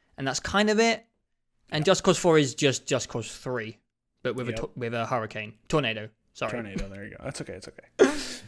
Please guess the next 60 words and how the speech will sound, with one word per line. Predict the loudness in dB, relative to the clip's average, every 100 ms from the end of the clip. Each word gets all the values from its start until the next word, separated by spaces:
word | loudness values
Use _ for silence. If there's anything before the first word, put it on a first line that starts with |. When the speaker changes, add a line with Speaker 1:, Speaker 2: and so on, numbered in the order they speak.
| -16 4
Speaker 1:
So | 8 10 8
we | 8
won't | 6 6
be |
doing | 6 4
a | 2
discussion | 0 0 0 -2
on | 2
that. | 4 4 0
So | -8 -8 -10 -10 -4
yeah, | 0 2 2 0 -8 -4
this | -2 -2
is | 0
the | 4
last | 6
one | 6
Speaker 2:
Maybe | 6 6
Speaker 1:
for | 4
the |
Speaker 2:
not | 4
Speaker 1:
year. | 4
Speaker 2:
for | 4
January | 2 2 2 2 0 -2 -2 -4
either. | -4 -6 -6 -6
I |
don't | -6
know. | -4 -4
It's | -2
only | -2 -2 -2 -4
R | 0 2
E | 2
two | 0 -2 -2 0
Speaker 1:
Just | 0
Speaker 2:
remake |
that | 2
comes | 2
Speaker 1:
R |
E | 2
two. | 0 4 6 6 2
Speaker 2:
out. | -4 _ _ _ _ -12
Speaker 1:
Maybe | -4 2 4
Speaker 2:
Yeah. | 4 4 0 -4 -6 0
Speaker 1:
R | 2 4
E |
two | 4
Speaker 2:
It |
Speaker 1:
is | 8
Speaker 2:
might | 8
Speaker 1:
some | 8
Speaker 2:
be | 8
a | 8 8
Speaker 1:
catch | 2
up. | -6 -10 -10 -4
I |
don't | -4
know. | -6 -16 _
Speaker 2:
<laughs> | _ _ -2
It | -2 0
might | -2 2
be, | 4 4